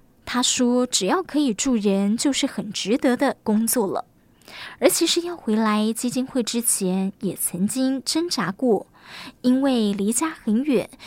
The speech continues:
又是一个人回来台湾。但只要想到这份工作可以帮助到很多人，能挑战自己，又能够对社会有奉献，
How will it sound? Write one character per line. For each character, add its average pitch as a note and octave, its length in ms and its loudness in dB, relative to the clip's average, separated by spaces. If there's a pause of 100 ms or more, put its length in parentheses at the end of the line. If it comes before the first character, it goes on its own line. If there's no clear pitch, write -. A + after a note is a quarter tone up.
(120)
又 G4 100 4
是 F#4 180 0
一 D#4+ 80 2
个 D4 140 2
人 A3 420 4
回 - 160 -6
来 F#3 200 -2
台 - 220 -10
湾。 G#3 500 0 (880)
但 A3+ 160 4
只 G#3+ 80 0
要 G#3 80 2
想 - 260 -4
到 A#3+ 400 0
这 - 160 -2
份 E4 160 -8
工 F4+ 220 -4
作 F4+ 300 2
可 - 140 -4
以 B3 60 2
帮 A#3+ 220 -2
助 A#3+ 200 -4
到 A3 220 -2
很 - 320 -10
多 D4+ 200 0
人， B3+ 460 0 (480)
能 B3+ 120 4
挑 - 240 -8
战 E4+ 220 0
自 F#4+ 200 0
己， - 320 -6 (240)
又 B3 120 4
能 G3+ 160 6
够 A3+ 140 0
对 A#3+ 160 0
社 A#3+ 280 0
会 A3+ 320 0
有 F3+ 140 -6
奉 E4 280 -6
献， C#4 380 4